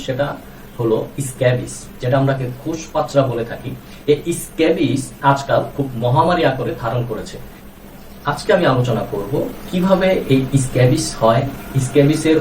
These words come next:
ঔষধ কি এবং কিভাবে এর থেকে পরিত্রাণ পাওয়া যায়। প্রথমেই আসি, স্ক্যাবিস কি? স্ক্যাবিস হলো একটা পরজীবী দ্বারা আক্রান্ত স্কিন ডিজিজ বা চর্মরোগ। এই পরজীবীটার নাম হলো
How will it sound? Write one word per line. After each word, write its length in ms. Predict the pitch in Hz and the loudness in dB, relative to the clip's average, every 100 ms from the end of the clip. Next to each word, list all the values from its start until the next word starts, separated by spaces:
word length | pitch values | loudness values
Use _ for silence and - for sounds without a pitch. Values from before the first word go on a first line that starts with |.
| - | 4
ঔষধ 300 | 127 123 143 - | 2 4 0 -2
কি 80 | 127 123 123 | -2 0 2
এবং 140 | 123 123 | 2 2
কিভাবে 320 | 135 156 147 120 - 110 | 4 2 4 2 0 -4
এর 80 | - | -4
থেকে 180 | 123 131 - - - - | -4 -2 -2 -4 -14 -2
পরিত্রাণ 420 | 135 143 - 139 135 - | 2 2 2 0 -2 0
পাওয়া 220 | 117 117 120 | 4 6 4
যায়। 140 | - - - - - - - | 0 -8 -10 -12 -14 -4 4
প্রথমেই 380 | 165 214 202 156 | 4 6 6 6
আসি, 160 | 131 156 151 143 - | 4 2 2 2 0
স্ক্যাবিস 400 | - 143 143 - - | 4 6 6 2 -4
কি? 120 | 127 98 - - - 143 | -2 -2 -4 -6 0 2
স্ক্যাবিস 420 | - 156 165 226 - | 4 4 6 4 4
হলো 220 | 131 - - - - - - 117 | 4 4 4 2 -6 -10 -2 0
একটা 180 | - 127 123 156 | 4 4 4 4
পরজীবী 500 | 170 196 196 196 190 | 4 4 2 0 2
দ্বারা 240 | - - 113 - 123 | 4 4 2 2 0
আক্রান্ত 400 | 123 127 123 117 107 - - - - - - - 139 | 4 4 6 4 2 0 -6 -12 -14 -14 -12 -4 -4
স্কিন 240 | - 175 147 | 2 6 6
ডিজিজ 280 | 113 - - - - | 6 0 -6 -10 -4
বা 80 | 139 127 | -2 2
চর্মরোগ। 460 | 139 147 135 - - - - - 117 | 6 8 6 4 -2 -10 -12 0 2
এই 60 | 123 160 | 4 4
পরজীবীটার 600 | 185 202 190 180 175 143 | 6 4 4 4 6 6
নাম 120 | 131 147 123 | 6 6 6
হলো 160 | 120 | 6